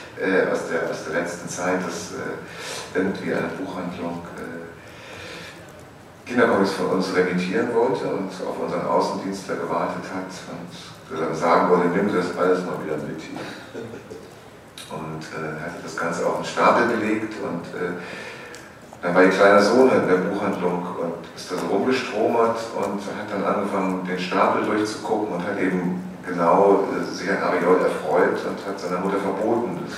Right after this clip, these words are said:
das <laughs> wieder wegzuschicken. Und das Schöne fand ich, und das ist genau der Effekt, dass diese Buchhändlerin dann zum ersten Mal überhaupt in das Ding reingeguckt hat,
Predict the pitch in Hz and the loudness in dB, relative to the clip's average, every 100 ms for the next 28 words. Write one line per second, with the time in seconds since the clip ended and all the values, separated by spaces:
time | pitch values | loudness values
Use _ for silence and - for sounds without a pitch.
0 | - - 175 175 - 143 - - - 196 | -4 -2 0 2 4 6 6 6 4 4
1 | - 151 147 - - - 110 107 - - | 4 4 2 2 0 -2 6 8 8 6
2 | - - 107 104 87 - - - 95 95 | 4 2 0 0 -2 -6 -4 -2 2 4
3 | - 135 101 - 104 95 90 90 - 95 | 8 8 8 8 6 6 4 0 0 6
4 | - - - 95 95 95 87 - - 151 | 8 8 4 2 6 8 8 6 4 2
5 | 156 - - - - - - - - 92 | 2 0 -2 -2 -6 -12 -14 -18 -10 -6
6 | 92 92 90 87 101 107 117 131 131 147 | -2 0 0 0 0 2 4 4 6 6
7 | - - - - - - - 107 95 85 | 6 4 2 4 6 6 2 0 6 8
8 | 87 - - - - - - - - - | 8 6 4 4 2 0 -4 -12 -10 -2
9 | - 87 85 - - 139 117 113 - - | -2 -2 -4 0 0 0 -2 -4 -6 -6
10 | - | -8